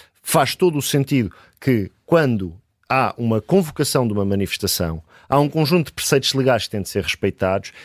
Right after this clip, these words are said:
e, nesse sentido, aquilo que importa sempre garantir é que a manifestação ocorre no sítio em que estava combinada. Por outro lado, aquilo que também importa garantir é, no final do dia,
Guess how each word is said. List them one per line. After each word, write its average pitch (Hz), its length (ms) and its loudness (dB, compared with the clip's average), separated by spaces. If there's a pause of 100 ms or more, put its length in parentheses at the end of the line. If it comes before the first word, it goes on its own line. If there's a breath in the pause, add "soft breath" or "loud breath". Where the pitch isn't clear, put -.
e, 131 100 2
nesse 131 220 2
sentido, 151 320 0
aquilo 117 200 0
que - 160 -4
importa 120 580 0 (160 soft breath)
sempre 131 400 0
garantir 104 380 0
é 151 60 0
que - 100 -6
a 151 40 -2
manifestação 151 460 -2
ocorre 165 460 -2
no 175 160 -4
sítio 190 420 -6
em 175 100 0
que 160 80 -4
estava 160 340 0
combinada. 160 560 0 (340 soft breath)
Por 202 120 4
outro 233 260 0
lado, 127 240 2
aquilo 147 180 -2
que - 80 -16
também 160 340 2
importa 113 400 -2
garantir 101 560 -2 (380 soft breath)
é, 139 240 4
no 131 120 -2
final 156 420 0
do 127 120 -4
dia, 117 320 0